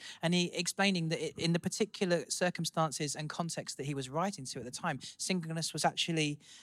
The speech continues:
an advantage, and that was a, a radical way of seeing things. And so this sort of idea, if it exists, that, that a married life is better than a single life, that doesn't come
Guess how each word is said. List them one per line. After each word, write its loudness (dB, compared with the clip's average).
an 4
advantage, 0
and 4
that 4
was 2
a, 4
a 6
radical 2
way 0
of -12
seeing 2
things. -10
And 0
so 6
this -2
sort 0
of -6
idea, 2
if -2
it -4
exists, -2
that, 0
that 0
a 4
married 4
life 0
is -4
better 0
than 0
a 0
single 2
life, 0
that -4
doesn't 2
come 2